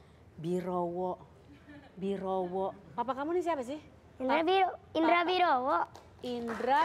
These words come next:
Speaker 1: Birowo. Tunggu, tunggu sebentar, tetap saya familiar, tapi saya nggak terlalu tahu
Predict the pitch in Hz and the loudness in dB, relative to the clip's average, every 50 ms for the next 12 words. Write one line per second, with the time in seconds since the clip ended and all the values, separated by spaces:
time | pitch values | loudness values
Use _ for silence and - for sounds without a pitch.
0 | 311 240 208 254 254 262 254 247 269 269 285 294 294 294 285 269 - - - - | 2 0 -2 -2 0 0 0 2 2 4 4 4 4 4 4 4 4 2 2 -2
1 | - - - - - - - - - - - - - - - - - - 339 349 | -6 -6 -4 -4 -4 -4 -4 -4 -4 -2 -2 -2 -2 -4 -4 -4 0 2 2 4
2 | 339 381 370 381 - 330 339 370 339 - 359 330 370 - - - - - 349 339 | 4 4 2 2 2 4 4 4 4 4 2 0 0 0 -2 -4 0 2 4 6
3 | 359 320 - - 339 330 320 330 339 339 349 370 370 359 359 339 285 339 339 359 | 6 4 4 4 4 6 6 6 4 6 6 6 6 6 6 2 0 2 2 2
4 | 359 339 320 302 - 311 302 311 311 311 311 311 311 | 4 4 2 2 2 2 4 4 4 4 4 4 4